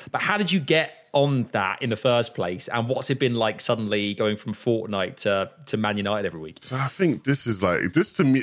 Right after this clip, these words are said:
Speaker 2: I think for me, this is even a, a crazier story than a lot of the Fortnite stuff, because I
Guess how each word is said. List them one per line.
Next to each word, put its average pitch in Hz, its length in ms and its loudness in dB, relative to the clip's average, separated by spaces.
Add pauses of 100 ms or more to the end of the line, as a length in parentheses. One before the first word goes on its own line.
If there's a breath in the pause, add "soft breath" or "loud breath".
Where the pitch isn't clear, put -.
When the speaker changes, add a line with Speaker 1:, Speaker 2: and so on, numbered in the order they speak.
Speaker 2:
I 113 100 2
think 170 240 -2
for 147 120 0
me, 196 160 4
this 156 160 0
is 113 120 0
even 101 360 4 (160)
a, 71 200 -6
a - 40 -6
crazier 85 480 0
story 80 400 0
than 78 180 -4
a 80 60 0
lot 85 160 2
of 73 60 -4
the 80 60 -6
Fortnite 76 400 -2
stuff, - 300 -4
because 82 540 -2 (880 soft breath)
I 135 580 2